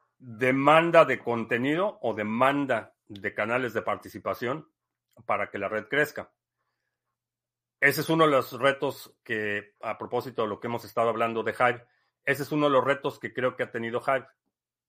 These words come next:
que la oferta de creador, de crea-, de creación de contenido, como están los incentivos en este momento, la, la oferta de contenido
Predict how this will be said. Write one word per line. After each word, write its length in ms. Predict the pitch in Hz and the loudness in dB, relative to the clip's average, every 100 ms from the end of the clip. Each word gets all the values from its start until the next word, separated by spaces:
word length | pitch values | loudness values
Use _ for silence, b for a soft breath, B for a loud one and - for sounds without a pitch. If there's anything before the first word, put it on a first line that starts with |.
| _ _ _ _ _ _ _ _ | _ _ _ _ _ _ _ _
que 100 | 117 | -4
la 120 | 110 | -2
oferta 520 | 101 - 139 147 156 | -2 2 2 4 0
de 140 | 123 113 | 0 -2
creador, 580 | 107 107 107 127 123 - | -2 -2 0 -2 -2 -12
de 240 | 107 104 | -6 -6
crea-, 280 | 107 98 104 | -2 -4 -4
de 220 | 107 101 | -6 -6
creación 380 | - 98 - 135 | -4 -6 -2 -2
de 100 | 131 | 0
contenido, 540 | 123 113 117 127 135 135 | -4 -4 -2 -2 -4 -6
como 160 | 101 | -10
están 240 | 90 117 117 | -4 -4 -4
los 160 | 110 | -8
incentivos 500 | 113 107 98 123 110 | -10 -10 -6 -6 -6
en 80 | 107 | -8
este 180 | 110 117 | -6 -4
momento, 400 | 113 117 113 123 | -2 -2 -4 -4
la, 200 | 107 101 | -4 -6
la 100 | 110 | -4
oferta 480 | 101 - 139 - 139 | -4 2 0 2 -2
de 100 | 113 | -2
contenido 640 | 117 104 107 117 123 135 | -6 -8 -6 -4 -4 -6